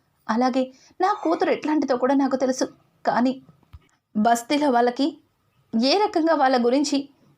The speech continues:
తప్పుగా మాట్లాడదామా అని ఎదురు చూసే జనాలకి ఇదొక అవకాశంగా మారకూడదు.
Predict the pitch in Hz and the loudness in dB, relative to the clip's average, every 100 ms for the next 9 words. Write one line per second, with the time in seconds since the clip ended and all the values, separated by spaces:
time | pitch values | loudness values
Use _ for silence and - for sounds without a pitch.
0 | - - - 269 285 247 214 247 285 269 | -4 -4 0 0 2 2 0 0 0 2
1 | 254 269 262 226 240 277 269 277 214 202 | 2 2 2 2 0 0 0 0 0 0
2 | 247 269 269 254 - _ - - - 233 | 0 0 -2 -6 -10 _ -20 -20 -8 -2
3 | 233 240 - - - - - 240 269 311 | 0 -2 -4 -8 -20 -16 -2 0 0 0
4 | 294 269 269 247 233 262 269 247 | 0 0 2 2 2 0 0 0